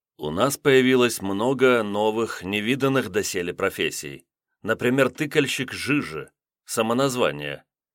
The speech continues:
При заливке раствора эти бравые ребята штырями, черенками и метлами распределяют раствор по форме равномерно, изгоняют из формы пузыри воздуха и долго-долго тыкают в неспешно застывающий раствор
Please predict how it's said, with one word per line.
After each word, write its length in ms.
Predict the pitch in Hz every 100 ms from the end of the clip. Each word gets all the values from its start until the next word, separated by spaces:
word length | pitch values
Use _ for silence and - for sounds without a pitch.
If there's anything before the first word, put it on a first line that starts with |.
| _ -
При 140 | 113
заливке 460 | 123 131 170 - 123
раствора 540 | 110 - 92 135 151
эти 220 | 117 104
бравые 420 | 104 98 104 95 90
ребята 520 | 85 82 123 127 113
штырями, 580 | - 98 87 113 117 104
черенками 680 | 107 95 95 95 101 92
и 60 | 85
метлами 600 | 87 131 117 113 113 107 _ _ -
распределяют 800 | 101 - - 117 98 113 123 110
раствор 440 | 104 - 107 117
по 160 | - 95
форме 340 | 110 101 87
равномерно, 760 | 85 82 80 85 120 120 120 - _ _ _ -
изгоняют 640 | 107 98 110 131 151 143
из 140 | 104
формы 380 | - 127 143 135
пузыри 380 | 127 95 101 90
воздуха 600 | 85 117 104 107 110 104 _ _ _ -
и 120 | 92
долго-долго 840 | 82 127 160 143 117 107 143 143 -
тыкают 580 | - 135 151 147 143 - _ -
в 140 | 92
неспешно 600 | 107 110 - 127 135 120
застывающий 680 | 98 101 - 92 95 87 -
раствор 540 | 87 85 - 107 123